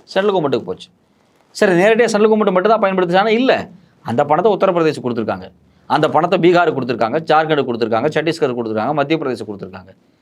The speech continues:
சரி, நீங்க கொடுங்க, தப்பு இல்லை. இத்தனை லட்சம் கோடி இங்கிருந்து கொடுக்குறீங்க, தமிழ்நாடுங்கிற ஒரு மாநிலத்துல மட்டும் இவ்வளவு பணத்தை எடுத்து கொடுக்குறீங்க, இது இல்லாம கர்நாடகாலேருந்து கொடுக்குறீங்க, அது மட்டும் இல்லாம வந்து ஆந்திரா, தெலுங்கானாலேருந்து,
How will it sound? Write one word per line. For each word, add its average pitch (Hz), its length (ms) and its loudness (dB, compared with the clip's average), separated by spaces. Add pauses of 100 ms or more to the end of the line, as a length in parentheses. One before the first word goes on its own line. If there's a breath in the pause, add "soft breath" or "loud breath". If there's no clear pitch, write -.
(140)
சரி, 202 220 0
நீங்க 180 180 0
கொடுங்க, 208 300 2
தப்பு - 320 -2
இல்லை. 98 160 -2
இத்தனை 160 260 -2
லட்சம் 143 200 0
கோடி 208 200 2
இங்கிருந்து 175 320 0
கொடுக்குறீங்க, 143 360 -4 (100)
தமிழ்நாடுங்கிற 165 460 0
ஒரு 143 160 2
மாநிலத்துல 170 460 0
மட்டும் - 440 0 (180 loud breath)
இவ்வளவு 170 240 2
பணத்தை 170 260 2
எடுத்து 135 200 -4
கொடுக்குறீங்க, 123 380 -4
இது 160 120 2
இல்லாம 160 240 2
கர்நாடகாலேருந்து 147 680 0
கொடுக்குறீங்க, 120 400 -8 (340 soft breath)
அது 156 180 0
மட்டும் 170 200 2
இல்லாம 151 280 2
வந்து 151 120 2
ஆந்திரா, 156 280 2
தெலுங்கானாலேருந்து, 123 720 -6